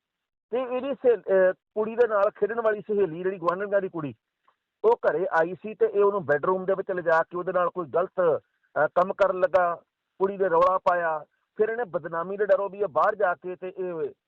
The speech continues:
ਮੈਨੂੰ, ਅਹ, ਨਾਂ ਲੈ ਦੂਗੀ ਮੇਰਾ, ਤੇ ਫਿਰ ਇਸ ਬੰਦੇ ਨੇ, ਹੈਪੀ ਨਾਂ ਦੇ ਇਸ ਬੰਦੇ ਨੇ ਇਸ ਕੁੜੀ ਦਾ ਗਲ ਤਾਰ ਦੇ ਨਾਲ ਘੁੱਟਤਾ, ਇਹਨੂੰ ਮਾਰਤਾ, ਬਾਥਰੂਮ 'ਚ ਸੁੱਟਤਾ,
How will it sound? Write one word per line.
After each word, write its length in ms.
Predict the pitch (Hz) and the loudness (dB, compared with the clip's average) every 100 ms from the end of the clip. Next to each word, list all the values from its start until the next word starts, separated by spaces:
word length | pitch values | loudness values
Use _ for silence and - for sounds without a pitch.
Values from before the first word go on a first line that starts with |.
| _ 156 | _ -10
ਮੈਨੂੰ, 360 | 170 180 190 160 | -8 -8 -8 -10
ਅਹ, 340 | 156 - 151 | -12 -6 -6
ਨਾਂ 280 | 147 151 175 | -2 -2 0
ਲੈ 120 | 185 | 0
ਦੂਗੀ 220 | 180 180 | -2 -8
ਮੇਰਾ, 360 | 175 160 147 117 _ _ _ _ - | -4 0 0 0 _ _ _ _ -6
ਤੇ 100 | 233 | -6
ਫਿਰ 280 | - 220 233 | 0 0 0
ਇਸ 280 | 208 214 - | 0 0 0
ਬੰਦੇ 300 | 175 165 180 | -4 -4 -6
ਨੇ, 140 | 180 196 | -8 -6
ਹੈਪੀ 420 | 170 151 190 190 | -6 -8 -10 -4
ਨਾਂ 200 | 165 156 | -4 -2
ਦੇ 80 | 170 | -6
ਇਸ 180 | 170 135 | -8 -8
ਬੰਦੇ 300 | 131 131 143 | -8 -4 -4
ਨੇ 260 | 151 190 226 _ _ _ _ - | -4 -8 -12 _ _ _ _ -6
ਇਸ 320 | 190 202 - | -4 -4 -8
ਕੁੜੀ 280 | 196 180 175 | -10 -10 -6
ਦਾ 160 | 165 147 | -4 -2
ਗਲ 240 | 135 160 | -2 -2
ਤਾਰ 380 | - 170 151 143 | 0 2 2 0
ਦੇ 140 | 156 | -4
ਨਾਲ 140 | 147 151 | -4 -4
ਘੁੱਟਤਾ, 560 | 165 - 98 156 208 _ _ _ _ _ _ _ _ | -6 -6 -2 -2 -2 _ _ _ _ _ _ _ _
ਇਹਨੂੰ 260 | 180 214 190 | 0 0 0
ਮਾਰਤਾ, 580 | 135 127 - 175 190 208 _ _ _ _ _ _ _ _ | 2 2 2 2 2 -4 _ _ _ _ _ _ _ _
ਬਾਥਰੂਮ 480 | 110 151 160 175 170 | 2 2 2 -4 -8
'ਚ 80 | 160 | -6
ਸੁੱਟਤਾ, 600 | 175 208 - 190 180 | -2 -2 2 0 0